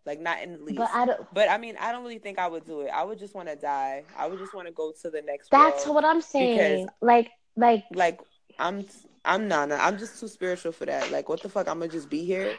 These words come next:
Speaker 2: Yeah.
Speaker 1: Like, for what?
Speaker 2: It's, it's the matter of, it's the matter of, like, knowing the unknown. Like, you know what I mean? It's like, why would I give up? Like, I feel like death and birth, and I've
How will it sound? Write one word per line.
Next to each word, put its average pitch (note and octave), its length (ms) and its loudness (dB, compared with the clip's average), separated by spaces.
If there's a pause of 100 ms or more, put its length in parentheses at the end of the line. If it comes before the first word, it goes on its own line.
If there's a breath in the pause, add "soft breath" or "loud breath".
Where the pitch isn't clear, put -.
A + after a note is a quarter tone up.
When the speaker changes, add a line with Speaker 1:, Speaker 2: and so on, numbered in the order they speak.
Speaker 2:
Yeah. C#4 220 6 (180)
Speaker 1:
Like, G4+ 320 6
for G3 100 0
what? A3 220 0
Speaker 2:
It's, D4 280 4
it's E4+ 240 2
the F#4 160 2
matter D4+ 280 2
of, B3 360 -2 (220)
it's B3 160 -2
the C#4 140 -2
matter A3+ 480 -2
of, G3+ 240 -4
like, F#3 280 -2 (140)
knowing G3 480 -2
the F3+ 220 2
unknown. E3 560 -2
Like, F3 160 -2
you A#3+ 80 8
know A#3 60 6
what A#3 40 4
I A#3 40 6
mean? A#3 140 6
It's G#3+ 80 2
like, G#3+ 220 6 (280 loud breath)
why A#3 360 12
would A3 420 8
I G3 180 6
give G3+ 340 6
up? F3 340 4 (440 soft breath)
Like, G3+ 320 6 (520)
I B3 120 6
feel D#4 160 2
like A#3 340 4
death F#3 500 2 (240)
and G3 260 0
birth, E3 540 -2 (120)
and G3 160 2
I've G3 220 -2